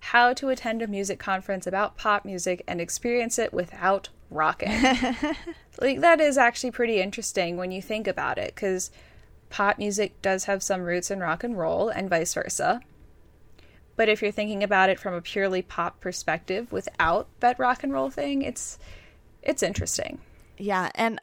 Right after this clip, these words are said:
Speaker 2: I just wanna make a note that all of these chapters had, you know,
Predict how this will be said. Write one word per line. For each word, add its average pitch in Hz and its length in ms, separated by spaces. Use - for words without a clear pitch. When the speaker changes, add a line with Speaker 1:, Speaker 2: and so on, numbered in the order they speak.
Speaker 2:
I 240 140
just 302 200
wanna 254 200
make 202 160
a 196 60
note 180 320
that 180 260
all 196 200
of 226 180
these 214 200
chapters 196 600
had, 180 480
you 202 140
know, 175 220